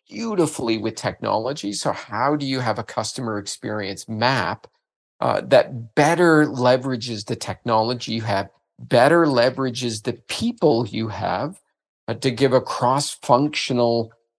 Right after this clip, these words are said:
kind of journey for someone to keep them on board? For the organizations we've done it for, maybe over a hundred,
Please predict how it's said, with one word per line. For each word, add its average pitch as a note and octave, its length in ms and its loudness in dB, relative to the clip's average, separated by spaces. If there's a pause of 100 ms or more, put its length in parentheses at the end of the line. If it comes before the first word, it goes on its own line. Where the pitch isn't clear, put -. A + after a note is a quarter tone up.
(240)
kind A#2 120 0
of B2 200 -4
journey C3 560 2
for A#2+ 160 -6
someone B2 320 -6
to A2+ 80 -6
keep A2+ 240 -8
them A2+ 160 -2
on G#2+ 180 2
board? G#2+ 380 -2
For C#3 80 -2
the C3 100 -2
organizations C3+ 920 4
we've A2+ 160 -4
done A#2 220 2
it - 240 -6
for, - 400 -2
maybe B2+ 500 -4
over A2 300 0
a F#2+ 60 4
hundred, C#3+ 580 0